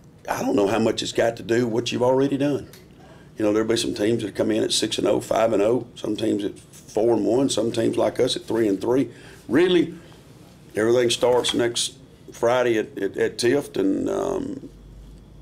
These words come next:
but for us, we start two games in, on the road. And in this region, it's like the S E C of football, I mean, of high school football. It's tough. I don't care who you play in this region. When you're on the road, I don't care. It's tough.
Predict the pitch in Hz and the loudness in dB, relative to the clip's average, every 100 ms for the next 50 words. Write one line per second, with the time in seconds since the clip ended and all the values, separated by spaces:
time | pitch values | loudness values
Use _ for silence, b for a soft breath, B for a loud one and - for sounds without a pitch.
0 | - 107 104 - 104 123 - 113 123 117 | -10 -4 -4 0 2 2 0 -2 0 0
1 | - 120 120 123 110 120 123 123 110 123 | 0 -2 0 0 0 0 0 0 2 2
2 | 135 - - B B B B - 95 92 | 2 -4 -14 B B B B -2 0 2
3 | 135 135 151 175 156 135 - B B B | 2 2 2 2 2 0 -6 B B B
4 | - 113 104 123 120 120 113 - 120 113 | 0 0 2 2 2 0 0 0 0 0
5 | - - - - 98 - 101 98 101 117 | -4 -4 0 0 2 0 0 -2 -2 0
6 | 117 - 104 - - 82 - 135 - 127 | 0 -2 -4 -4 -2 -2 0 -4 0 0
7 | - - - - 113 104 127 135 143 - | 0 -2 -2 0 0 2 4 4 2 -2
8 | B B B B B - - - 131 131 | B B B B B -20 -20 -2 -2 0
9 | 123 120 107 107 104 110 107 95 90 95 | 2 4 2 0 0 0 0 0 0 0
10 | 101 117 113 101 104 113 92 - 101 110 | 2 2 2 2 2 2 0 0 0 0
11 | 95 - - - - - - - - - | -2 -4 -6 -6 -10 -18 -12 -6 -6 -6
12 | - - | -8 -10